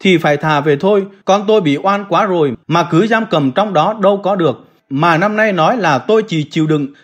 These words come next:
được hết năm hai nghìn không trăm hai mươi này mà thôi. Con trai tôi mà cứ bị giam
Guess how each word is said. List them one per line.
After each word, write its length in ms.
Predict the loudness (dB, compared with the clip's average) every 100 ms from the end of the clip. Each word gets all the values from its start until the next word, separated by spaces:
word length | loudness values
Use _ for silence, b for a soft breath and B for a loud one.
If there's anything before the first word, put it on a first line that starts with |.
| b
được 220 | 0 0
hết 180 | 0 -2
năm 220 | -2 -2
hai 140 | -2 -2
nghìn 240 | -2 -4
không 200 | -4 -2
trăm 200 | -2 0
hai 140 | -2
mươi 260 | 0 0 0 -4
này 260 | -2 0
mà 160 | 0 -2
thôi. 320 | 0 -2 -2 -6 _ -2
Con 220 | 0 2
trai 140 | 0
tôi 220 | 0 -2
mà 180 | 0 -2
cứ 220 | -2 -4
bị 200 | -2 0
giam 200 | 0 -2